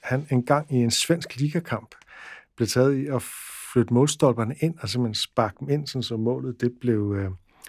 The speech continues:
det blev mindre. Men han fik ikke nogen straf fra, fra dommeren. Han skulle bare flytte dem tilbage igen. Det eksempel er faktisk nævnt i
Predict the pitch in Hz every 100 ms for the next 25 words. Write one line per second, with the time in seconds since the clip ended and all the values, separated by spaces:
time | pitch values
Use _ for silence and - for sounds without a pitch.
0 | - - 117 120 98 101 120 117 120 151
1 | 165 156 156 139 147 - - 120 104 98
2 | 104 - 110 104 107 123 117 - - -
3 | - 107 - 104 113 - 123 - - 95
4 | - 98 120 104 98 - 139 131 - 143
5 | 123 110 117 123 - 117 139 143 - _
6 | 139